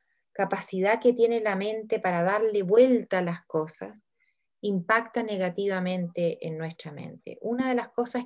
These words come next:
que este autor señala es que una mente negativa jamás te dará una vida positiva, y esto hoy, dadas las condiciones en las que estamos, es más cierto que nunca. Uno puede dejarse contagiar y arrastrar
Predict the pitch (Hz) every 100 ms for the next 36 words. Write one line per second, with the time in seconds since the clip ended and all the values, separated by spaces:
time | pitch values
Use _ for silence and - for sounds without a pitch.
0 | - 202 - _ _ _ _ - 208 -
1 | 226 190 180 175 175 196 180 - 185 240
2 | 247 208 226 247 208 202 - 214 220 220
3 | 220 220 220 214 202 190 220 226 - 196
4 | 214 - 247 240 233 226 220 220 220 214
5 | 214 208 226 233 254 254 _ _ _ _
6 | _ - 220 262 302 - - - - -
7 | _ - 247 202 165 - _ _ _ _
8 | 170 220 247 277 269 254 240 220 208 214
9 | 208 196 185 180 175 - 220 233 262 -
10 | - 208 185 170 - - 233 247 - 247
11 | 220 165 160 170 - _ _ _ _ _
12 | - 208 214 214 220 240 226 180 - 214
13 | 233 - 247 220 185 170 170 202 208 220
14 | 202 175 - 196 202 214